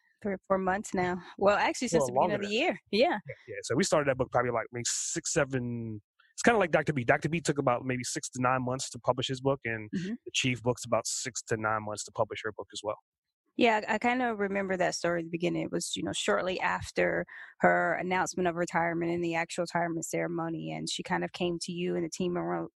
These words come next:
Speaker 1: were like, you know, "I, I wanna publish a book." So, you know, had the conversation about how that book would materialize or direction that it wanted to go, and then headed down that path, and then just got to a point to say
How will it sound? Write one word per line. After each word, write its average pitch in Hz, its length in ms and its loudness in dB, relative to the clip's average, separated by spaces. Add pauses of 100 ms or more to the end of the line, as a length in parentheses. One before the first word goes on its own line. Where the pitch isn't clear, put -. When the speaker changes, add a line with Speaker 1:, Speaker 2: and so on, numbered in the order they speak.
Speaker 1:
were 170 80 -2
like, 175 200 0
you 180 80 0
know, 165 80 0
"I, 170 240 0 (120)
I 202 120 4
wanna 220 200 2
publish 196 340 2
a 196 40 -2
book." 175 260 0
So, 190 200 4 (380)
you 196 60 4
know, 180 120 6
had 208 200 2
the 226 60 2
conversation 202 600 2
about 170 260 2
how 175 120 2
that 180 180 0
book 180 100 2 (420)
would 190 180 2
materialize 180 800 2
or 170 60 0
direction 170 420 0
that 170 80 0
it 165 40 -4
wanted 170 220 0
to 170 80 -6
go, 190 340 4
and 180 160 -2
then 180 200 0 (400)
headed 185 280 6
down 190 220 4
that 175 180 2
path, 196 420 2
and 180 120 4
then 175 100 2
just 180 140 -6
got - 200 4
to 190 100 -2
a 185 40 0
point 220 240 0
to - 60 -6
say 175 220 2